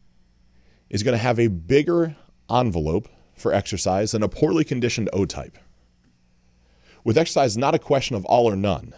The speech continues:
Blood type O's are welcome to do yoga, while many blood type A's respond very well to weightlifting and aerobic activities. See, what I'm not sharing with you is those are actually inverted.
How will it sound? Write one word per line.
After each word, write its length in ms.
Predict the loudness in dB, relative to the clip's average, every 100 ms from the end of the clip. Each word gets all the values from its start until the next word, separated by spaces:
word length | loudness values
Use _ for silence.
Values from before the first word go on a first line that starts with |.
| -20 _ _ _ _ _
Blood 320 | 0 4 4 2
type 260 | -4 -2
O's 320 | -2 -2 -2 -6
are 160 | -4 -2
welcome 540 | 0 0 0 -2 -6
to 160 | -4 -4
do 200 | -2 -2
yoga, 520 | 2 2 2 -6 -8 _ _ _ _ _ _
while 160 | 0 0
many 220 | 2 0
blood 240 | 2 0
type 240 | 0 -2 0
A's 380 | -2 0 -2 -4
respond 480 | -6 -2 0 0
very 220 | 2 2 4
well 200 | 2 2
to 180 | -2 -2
weightlifting 580 | -2 0 -4 -4 -4
and 100 | -4
aerobic 320 | 0 0 0 -4
activities. 640 | -4 -4 -4 -6 -14 -18 _ _ _ _ _ _ -20 -14
See, 120 | -2
what 100 | 0
I'm 60 | 2
not 160 | 0 0
sharing 260 | 0 0
with 100 | -2
you 80 | -2
is 80 | 0
those 140 | 0
are 80 | 2
actually 340 | 0 0 -4
inverted. 560 | -2 0 2 0 -2